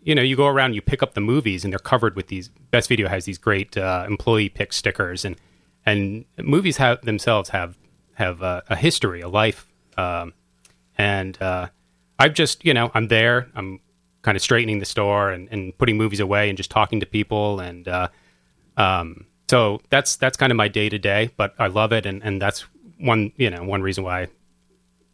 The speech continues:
you know, was looking forward to coming on is just to sort of share this with people. I mean, it's, it, at one time there were video stores all over the place, but there really aren't that many left. So I'm glad to talk about, uh, you know, just the joys of, uh, you know,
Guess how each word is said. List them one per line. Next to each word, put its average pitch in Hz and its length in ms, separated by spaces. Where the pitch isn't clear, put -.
you 117 100
know, 90 100
was 90 260
looking 107 200
forward 104 160
to 98 60
coming 101 280
on 117 160
is 104 100
just - 200
to 160 100
sort 160 240
of 139 80
share 156 240
this - 160
with - 160
people. 98 260
I 95 60
mean, 107 180
it's, - 220
it, 113 360
at 107 140
one 117 160
time 113 220
there 104 80
were 98 120
video 101 300
stores 98 320
all 92 200
over 113 140
the - 80
place, 85 320
but - 160
there 107 140
really 104 340
aren't 107 160
that 95 120
many 101 180
left. 95 300
So 95 240
I'm 98 260
glad 101 260
to 92 40
talk - 320
about, 92 440
uh, 90 200
you 120 80
know, 104 100
just 101 220
the 107 80
joys 101 480
of, 101 380
uh, 101 300
you 127 80
know, 98 140